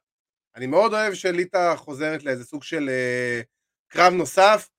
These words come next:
ברור לי שזה עוד, אה, שזה הפסד של ליטא, וזה עוד חור בחגורה של בקי לינץ'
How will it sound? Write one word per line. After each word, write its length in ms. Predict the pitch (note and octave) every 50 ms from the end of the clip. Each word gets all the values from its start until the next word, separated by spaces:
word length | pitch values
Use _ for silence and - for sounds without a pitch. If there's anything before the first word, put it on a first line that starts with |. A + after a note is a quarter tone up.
| _ _ _ _ _ _ _ _ _ _ _ _ _ -
ברור 520 | E3 D3 D#3 G#3+ G#3+ G#3+ B3+ C#4 C4+ C#4
לי 180 | C4 C4+ C4 C4
שזה 460 | B3 - - - G#3+ G3+ F#3+ D#3+ F#3
עוד, 400 | G3 F3+ F#3+ G3 G#3 G#3 G3 F3
אה, 340 | F#3+ F#3+ F#3+ F#3+ F#3 F#3 F#3 F#3+
שזה 300 | E3+ - - D3+ D3 C#3+
הפסד 280 | C3 - - - F3+ F3
של 140 | C#3 - D3+
ליטא, 500 | C#3 C#3+ E3+ F3 - - F3+ F3 F3 F3 D#3 - _ _ _ _ -
וזה 220 | D3 D3+ C3+ D3+
עוד 260 | D#3+ D3+ D#3+ E3+ D#3+
חור 280 | - - - D#3+ E3 D#3
בחגורה 560 | D3+ E3 D#3 C3+ D#3 C#3+ C3+ C3 C3 C#3+ C#3+
של 140 | C3+ - B2
בקי 320 | A#2 C#3 C#3 C3+ - C#3
לינץ' 280 | B2+ C#3 C#3 C3 -